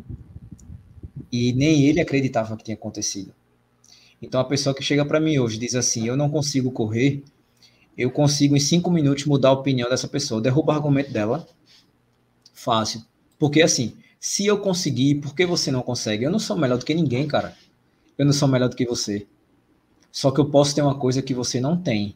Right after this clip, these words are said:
que é a disciplina. Então, aí é o diferencial. Porque eu comecei a correr, sabe como? Andava cem, corria cem. Passei, passava uma semana assim,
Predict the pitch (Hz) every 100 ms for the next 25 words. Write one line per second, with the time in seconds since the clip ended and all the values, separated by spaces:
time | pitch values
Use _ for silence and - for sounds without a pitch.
0 | _ 113 107 110 - - 143 98 - _
1 | _ _ _ _ _ _ _ _ _ _
2 | _ _ _ _ _ 113 110 120 120 113
3 | 113 156 165 - - 120 120 117 117 110
4 | - 90 - _ _ _ _ _ _ -
5 | _ 135 143 147 156 156 147 151 139 139
6 | 120 139 139 143 135 131 165 247 - _
7 | _ _ - 123 127 135 127 - 143 175
8 | 180 175 - - 123 101 - _ _ _
9 | _ _ _ _ _ _ _ 117 110 131
10 | 117 - 123 135 123 123 - 123 123 139
11 | 127 127 123 - 131 104